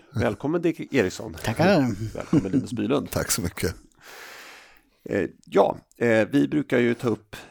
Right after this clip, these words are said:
Speaker 1: fem nyhetsämnen varje gång och de är idag följande. Nationell särskild händelse utlyst i Malmö. Beskedet efter Turkiets utspel. Sverige står redo för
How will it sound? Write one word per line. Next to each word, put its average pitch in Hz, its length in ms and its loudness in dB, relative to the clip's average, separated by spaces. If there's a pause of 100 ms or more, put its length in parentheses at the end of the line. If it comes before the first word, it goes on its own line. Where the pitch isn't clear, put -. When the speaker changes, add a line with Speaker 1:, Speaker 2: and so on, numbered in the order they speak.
(360)
Speaker 1:
fem 104 420 4 (180)
nyhetsämnen 113 1400 0
varje 95 380 0
gång 90 260 -4
och - 400 -10
de 117 520 -2
är 104 520 2 (360)
idag 113 540 -2
följande. 117 640 -2 (800)
Nationell 104 720 -2
särskild - 540 -4
händelse 98 540 -4
utlyst - 520 -8
i 104 40 -8
Malmö. 104 380 -2 (1300)
Beskedet 165 680 2
efter - 300 -6
Turkiets - 440 -8
utspel. - 560 -4 (580)
Sverige 95 420 -4
står 95 220 -10
redo - 300 -10
för - 300 -12